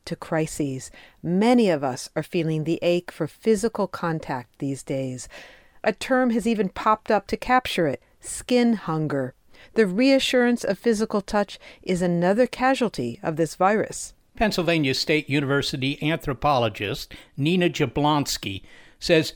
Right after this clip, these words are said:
Speaker 2: your skin is on the front lines of this pandemic in another way. It's also working to protect you. The author of Skin, A Natural History, says that those layers of epidermis, dermis, and hypodermis remain sensitive, supple, and resilient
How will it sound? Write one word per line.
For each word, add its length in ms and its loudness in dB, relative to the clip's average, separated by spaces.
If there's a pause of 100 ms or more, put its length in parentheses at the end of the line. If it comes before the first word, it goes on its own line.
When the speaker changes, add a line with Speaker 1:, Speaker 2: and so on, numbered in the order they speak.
Speaker 2:
your 160 2
skin 400 2
is 120 0
on 160 2
the 80 2
front 320 0
lines 540 2
of 140 -2
this 200 -2
pandemic 640 -2
in 80 0
another 320 2
way. 340 -2 (340)
It's 140 -4
also 220 6
working 440 2
to 160 -2
protect 580 -2
you. 180 -8 (540)
The 120 4
author 340 4
of 180 0 (120)
Skin, 580 0 (240)
A 100 -2
Natural 480 0
History, 580 -2 (300)
says 320 0
that 160 -2
those 280 0
layers 540 2
of 220 -2 (100)
epidermis, 800 2 (160)
dermis, 540 0
and 160 -6
hypodermis 880 -2 (300)
remain 340 2
sensitive, 720 0
supple, 440 2
and 140 2
resilient 720 2